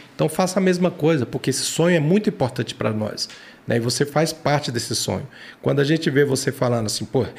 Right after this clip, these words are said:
eu tô fazendo parte do sonho de um casamento, eu tô fazendo parte do sonho da autoestima de uma pessoa."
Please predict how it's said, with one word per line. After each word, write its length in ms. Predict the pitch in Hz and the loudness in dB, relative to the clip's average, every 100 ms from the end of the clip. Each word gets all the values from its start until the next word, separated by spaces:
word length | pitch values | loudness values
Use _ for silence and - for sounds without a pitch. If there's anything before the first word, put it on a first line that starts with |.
| - - | -18 -10
eu 80 | - | -6
tô 140 | - | -4
fazendo 340 | 131 131 131 143 | -2 0 0 0
parte 340 | 143 147 147 | 0 0 -2
do 140 | 139 208 | -2 -2
sonho 340 | - 151 151 | 0 0 2
de 100 | 127 | 2
um 60 | 135 | 0
casamento, 680 | - 117 113 107 127 143 - - - | 0 0 0 0 0 -2 -6 -20 -18
eu 60 | - | -8
tô 120 | 143 | -4
fazendo 400 | 135 123 135 139 143 - | -2 0 0 0 -4 -4
parte 300 | 139 147 - | -2 0 -2
do 100 | 131 | -2
sonho 360 | 160 - 156 170 | -2 2 2 4
da 140 | 143 | 2
autoestima 560 | 135 131 - - 156 156 | 2 0 -2 0 2 4
de 80 | 131 | 2
uma 80 | 123 | 2
pessoa." 500 | 123 107 - 104 | 0 -2 -2 -4